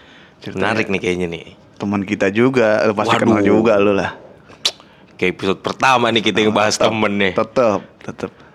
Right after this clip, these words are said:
Speaker 1: Soalnya teman kita ini banyak cerita menarik gitu.
Speaker 2: Asli, apa itu cerita itu? Gua nggak tahu nih, asli nih, asli nih gua nggak tahu nih. Walaupun temen gua sama Andri sama nih, gua nggak tahu nih kalau cerita yang ini nih.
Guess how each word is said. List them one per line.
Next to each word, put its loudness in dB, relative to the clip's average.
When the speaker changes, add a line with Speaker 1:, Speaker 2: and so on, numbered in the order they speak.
Speaker 1:
Soalnya -2
teman -2
kita -4
ini 2
banyak 0
cerita -4
menarik 0
gitu. -14
Speaker 2:
Asli, 0
apa 0
itu 0
cerita 0
itu? 2
Gua 4
nggak 0
tahu 4
nih, 4
asli 2
nih, 2
asli 0
nih 4
gua 4
nggak 0
tahu 4
nih. 0
Walaupun 2
temen 0
gua 4
sama 2
Andri 0
sama 0
nih, 2
gua 2
nggak 0
tahu 4
nih 4
kalau 4
cerita 0
yang 2
ini 2
nih. 0